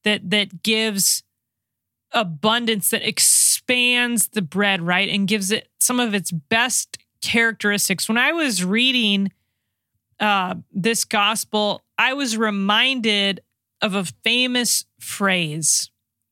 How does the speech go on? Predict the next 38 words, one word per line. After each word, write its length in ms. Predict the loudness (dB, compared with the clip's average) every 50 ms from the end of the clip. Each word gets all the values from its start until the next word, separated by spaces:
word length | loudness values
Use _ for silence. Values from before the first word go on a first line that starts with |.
| _ _ _ _ _ _ -2
this 220 | 0 0 0 -2
famous 400 | 0 -2 -2 -2 0 -2 -4 -4
phrase 340 | -2 0 0 0 0 0 -6
comes 300 | -4 -4 -2 -2 -2 -2
from 320 | -2 -2 -2 -2 -4 -4 -4
the 180 | -4 -4 -2 0
Apostolic 720 | 0 0 0 0 -2 -4 -4 -2 0 0 0 0 -2 -4 -6
Fathers, 840 | -10 -8 0 0 2 2 2 0 0 -2 -2 -2 -2 -2 -4 -4 -6 -10 _ _ _ _ _ _ _ _ _ _ _ _ _ _ _
um, 400 | 0 0 2 2 0 -2 -6 -10
from 500 | -10 -4 -2 0 0 0 -2 -4 -6 -10 -10 _ 0
a, 500 | 0 2 2 2 2 0 0 -2 -2 -4 -4 -6
uh, 520 | -4 -4 -2 -2 -2 -2 -2 -4 -4 -8 -10 _ _ _ _
a 80 | -2 -2
letter 720 | 0 0 0 0 0 2 0 0 0 0 -2 -2 -4 -10 _ _ _ _ _ _ _
called 280 | -2 0 0 0 0 0
the 240 | 0 0 0 -2 -4 _ -6
Epistle 600 | -6 -4 -2 -4 -2 -2 0 0 0 0 -2 -2
to 460 | _ -6 -2 0 0 0 0 -2 -2 -4
Diognetus. 1400 | -6 -2 0 2 2 2 2 2 0 0 0 0 0 0 2 2 2 2 0 -2 -4 -4 -2 -2 -2 -2 -2 -4 -8 _ _
And 120 | -2 0
what 100 | 2 2
do 80 | 2 2
I 140 | 0 0 0
mean 260 | 0 0 0 0 2
by 140 | 0 0 0
the 100 | 0 0
Apostolic 640 | 0 0 -2 -2 -4 -4 -2 0 0 0 0 -2 -4
Fathers? 480 | -2 0 0 0 0 0 -2 -2 -2
So 80 | -2 0
you've 200 | 0 0 0 0
maybe 240 | 0 0 2 0 0
heard 160 | 0 0 0
of 80 | 0 -2
the 40 |
Fathers 520 | -4 -2 0 0 0 2 0 -2 -2 -2 -4
of 80 | -4
the 80 | -6 -6
Church, 600 | -4 -4 0 0 2 0 0 -2 -4 -8 -10 -10